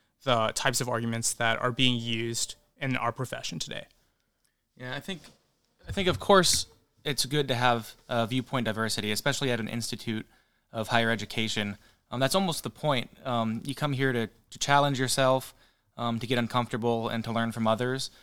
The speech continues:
Speaker 2: Um, and it would be a shame to, um, ju-, you know, just put yourself in a box, um, and talk to people who you agree with, uh, take classes with, uh, faculty, um, with whom you share the same views. So, uh, just having the, the different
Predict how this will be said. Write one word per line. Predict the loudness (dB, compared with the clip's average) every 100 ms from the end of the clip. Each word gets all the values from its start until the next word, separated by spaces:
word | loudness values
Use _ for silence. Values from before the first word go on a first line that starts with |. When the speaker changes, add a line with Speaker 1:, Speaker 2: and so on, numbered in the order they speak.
| _ _
Speaker 2:
Um, | -4 -2 0
and | 0
it |
would | 0
be | 0
a | -2
shame | -2 -2 -2 -4
to, | -6 -2 0 0 -2 -6 _ _ _ _
um, | -2 0 -2 -6 _ _ _ _
ju-, | -8 -4
you | 0
know, | 0
just | 2 0
put | -2
yourself | 0 2 2
in | 0
a |
box, | 4 6 4 0 -6 -2
um, | 0 0 -2
and | -2 -2 2
talk | 0 0
to |
people | -6 -6 -4
who | -4
you | -4 -4
agree | -2 0
with, | 2 0 -2 -18 _ _ _ -6
uh, | -6 -2
take | -2 0
classes | 2 4 2 -2
with, | -2 -4 -8 _ _ _ _
uh, | -16 -16 _
faculty, | 2 2 0 0 0 0 -4 _
um, | -6 -6 -6 -12 -14
with | -8 -4
whom | -2
you |
share | 0 0 -2 -6
the | -8
same | -4 -2 -2
views. | -2 0 -2 -6 -14 _ _
So, | -10 -4 -2 -2 -8 _ _
uh, | -4
just | 0
having | 6 6 6
the, | 0 0 -2 -6
the | -6
different | -4 -2 0 -2